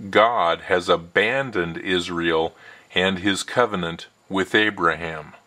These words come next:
The Islamic nations that God knew would rise in the last day.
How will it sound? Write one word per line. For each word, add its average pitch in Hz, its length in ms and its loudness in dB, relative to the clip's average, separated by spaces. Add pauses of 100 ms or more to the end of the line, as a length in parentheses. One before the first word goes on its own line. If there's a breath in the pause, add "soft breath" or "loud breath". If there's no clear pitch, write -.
(280)
The 104 400 0
Islamic 95 760 2
nations 87 680 -2
that 90 260 0
God 101 440 2
knew 98 500 -4 (180)
would 87 400 0
rise 87 720 2 (400 soft breath)
in 92 200 -2
the 95 120 2
last 85 720 0
day. 87 440 2